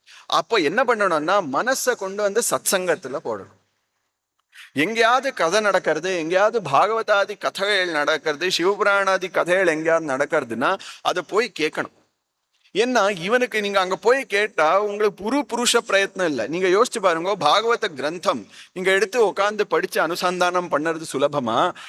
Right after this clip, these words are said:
இல்ல உபன்யாசகர் வந்து ஒரு க-, ரெண்டு ஹவர்ல அந்த கதை முழுக்க சொல்லி கொடுக்கறது ஈஸியா? சு-, சுலபமா நடக்கும். ஏன்னா மனசு ஒட்டிக்கணும்.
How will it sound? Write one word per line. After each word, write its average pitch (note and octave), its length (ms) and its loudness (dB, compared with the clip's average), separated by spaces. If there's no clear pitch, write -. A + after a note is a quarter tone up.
இல்ல F3+ 260 2
உபன்யாசகர் G3 640 -2
வந்து E3 300 0
ஒரு E3 140 -2
க-, D3 180 0
ரெண்டு E3 360 0
ஹவர்ல F#3 200 0
அந்த E3+ 200 0
கதை C#3+ 260 -2
முழுக்க D#3+ 380 0
சொல்லி D3 320 -2
கொடுக்கறது B2 420 -10
ஈஸியா? G2 220 -8
சு-, - 240 -4
சுலபமா A#3+ 460 2
நடக்கும். G3+ 420 -2
ஏன்னா G3 360 0
மனசு G3+ 520 2
ஒட்டிக்கணும். F#3+ 540 -2